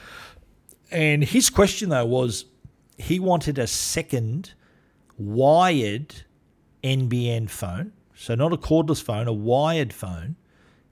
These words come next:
in another room. I think his, his elderly mother was only comfortable with corded phones. They didn't want the cordless phones. And he asked whether if he put a router in the, in the other room, if they could connect, they could connect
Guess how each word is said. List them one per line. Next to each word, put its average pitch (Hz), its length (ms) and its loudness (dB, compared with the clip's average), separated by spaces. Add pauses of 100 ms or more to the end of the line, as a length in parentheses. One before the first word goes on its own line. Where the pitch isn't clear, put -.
in 135 220 0
another 127 380 2
room. 113 440 0
I 98 40 -6
think 127 220 -4
his, 110 220 -2
his 120 340 -4
elderly 127 420 -2
mother 120 380 2
was 113 220 -4
only 113 200 -2
comfortable 117 360 -6
with 110 180 -6
corded 123 360 -2
phones. 113 400 -4
They 113 60 -2
didn't 113 200 -2
want 117 120 -4
the 104 60 -14
cordless 131 720 -2
phones. 95 640 -8 (1040)
And 127 180 0
he 180 220 2
asked 147 360 4
whether 131 420 2
if 120 160 -6
he 135 120 -2
put 127 200 -2
a 120 120 0
router 117 800 -2
in 113 240 -2
the, 107 300 -2
in 117 160 -6
the 113 140 -2
other 117 200 2
room, 131 600 -2 (300)
if - 160 -4
they 123 180 0
could 120 220 -8
connect, 123 460 -6
they 120 160 0
could 120 220 -6
connect - 600 -6